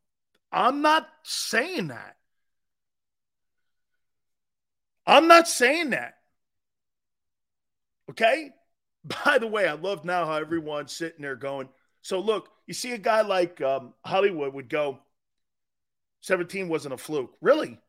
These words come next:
So after Wentz went down, you were confident you were winning the Super Bowl? Hmm.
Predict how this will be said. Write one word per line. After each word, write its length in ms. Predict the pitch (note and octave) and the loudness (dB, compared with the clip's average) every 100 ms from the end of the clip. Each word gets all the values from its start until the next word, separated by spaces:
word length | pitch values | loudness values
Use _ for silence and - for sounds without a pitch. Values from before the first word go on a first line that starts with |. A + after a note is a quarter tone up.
| _ - | _ -8
So 240 | G3+ G3+ | 0 2
after 260 | A#3 A#3 G3+ | 2 0 -2
Wentz 260 | A3+ A#3 | -2 -6
went 200 | G#3 F3+ | -8 -2
down, 240 | G#3+ G3+ D#3+ | 0 0 -4
you 120 | F3+ | -6
were 80 | F3 | -4
confident 480 | G3+ G3 F#3+ D#3+ | -4 -6 -6 -10
you 120 | D#3+ D#3+ | -6 -4
were 100 | D#3 | -2
winning 240 | E3+ E3+ | -2 -4
the 80 | D3+ | -4
Super 300 | F3+ E3 F#3 | -8 -8 -8
Bowl? 240 | G#3 A3 _ _ _ _ _ _ _ _ _ _ _ _ _ _ _ _ _ _ _ _ _ _ | -12 -14 _ _ _ _ _ _ _ _ _ _ _ _ _ _ _ _ _ _ _ _ _ _
Hmm. 100 | G#3+ | -14